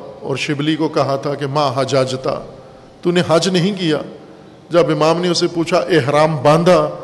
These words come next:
تو کہنے لگا "باندھا ہے۔" لبیک کہی، کہا "لبیک کہاں ہے؟" کہا پھر "طواف کیا؟" کہا "طواف بھی کیا ہے۔" سعی کی صفا مروہ میں؟ کہنے لگا "میں نے سعی بھی کی ہے۔"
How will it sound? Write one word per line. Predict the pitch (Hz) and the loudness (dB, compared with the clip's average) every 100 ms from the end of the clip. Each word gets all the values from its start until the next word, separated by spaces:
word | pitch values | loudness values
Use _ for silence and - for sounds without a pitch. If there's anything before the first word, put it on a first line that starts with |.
| - - - - - | -16 -18 -18 -18 -16
تو | |
کہنے | 135 147 143 | -6 -2 0
لگا | 139 139 | 0 2
"باندھا | 135 127 139 143 | 0 0 2 2
ہے۔" | 135 139 135 | 0 -8 -8
لبیک | 139 135 117 147 147 - | 0 0 4 2 2 2
کہی، | 151 147 151 - | 0 0 -4 -6
کہا | 143 123 | -6 -2
"لبیک | 131 127 120 135 135 | -2 -2 0 -2 0
کہاں | 139 139 147 | -2 0 -2
ہے؟" | 135 135 - - - - - - - - | -4 -10 -18 -20 -20 -20 -20 -20 -20 -6
کہا | 151 151 | 0 2
پھر | 151 160 - | 2 -2 0
"طواف | 151 160 170 - | 4 4 4 0
کیا؟" | 170 160 151 - | 4 4 4 0
کہا | 147 143 | -4 -2
"طواف | - 131 131 135 | 0 2 2 0
بھی | 135 | -6
کیا | 156 156 151 143 | -6 0 2 2
ہے۔" | 143 127 - - - - - - - - - - - - - - | 0 -6 -14 -20 -20 -20 -20 -20 -20 -20 -20 -20 -20 -20 -20 -6
سعی | - 180 196 170 160 | 0 2 2 0 -2
کی | 180 170 151 - | -2 -2 -4 -8
صفا | - 160 156 156 | -4 -2 2 0
مروہ | 143 143 143 147 | 2 0 2 0
میں؟ | 151 147 80 - - - | -4 -10 -14 -20 -20 -10
کہنے | 151 135 147 | -6 -4 -2
لگا | 139 139 | -2 -2
"میں | 135 135 | -2 -4
نے | 131 | 0
سعی | - 151 160 | 0 0 -6
بھی | 143 | -6
کی | 143 151 143 | -6 -4 -4
ہے۔" | 143 | -6